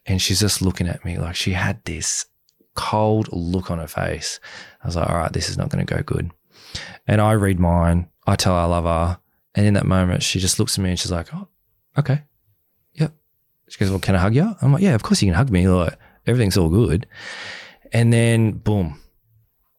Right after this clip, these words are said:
hand goes on her hip and she starts reading her final vows. But I knew straight away, as soon as she opened her mouth and read the first line, I knew that wasn't her vows. Like, I knew these weren't her vows. These weren't her words.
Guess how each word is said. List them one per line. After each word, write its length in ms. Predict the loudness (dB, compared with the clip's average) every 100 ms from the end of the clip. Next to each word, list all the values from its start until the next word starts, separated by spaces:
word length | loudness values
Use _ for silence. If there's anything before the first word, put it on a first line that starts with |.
| _ _ -20 _ -4
hand 300 | 2 4 4
goes 180 | 2 2
on 120 | 2
her 60 | 2
hip 320 | 2 0 -2 -8 -6 -4
and 80 | -2
she 100 | 0
starts 400 | 0 0 -2 -2
reading 240 | 0 0
her 340 | 0 0 0 -2 _ -4
final 260 | -2 -2
vows. 440 | 2 2 2 0 -6 -12 -14 -16 _ 0
But 100 | 2
I 120 | 2
knew 120 | 2
straight 280 | 2 0 2
away, 180 | 2 2
as 80 | 2
soon 140 | 2
as 60 | 4
she 120 | 2
opened 260 | 2 2 2
her 80 |
mouth 300 | 2 2 0 0
and 120 | 0
read 140 | 0
the 60 | -2
first 340 | -2 0 0
line, 240 | 0 2 2
I 100 | 0
knew 140 | 0
that 120 | 0
wasn't 200 | 0 -2 -2
her 80 |
vows. 380 | -2 -2 -2 -6 -12 _ _ _ _ _ _ -4
Like, 100 | 0
I 80 | 4
knew 560 | 6 6 6 4 2
these 280 | 2 0 2
weren't 220 | 0 0
her 120 | -2
vows. 360 | -2 0 0 -2
These 180 | -2 0
weren't 260 | 0 0 0
her 120 | 0
words. 540 | 0 0 -2 -2 -6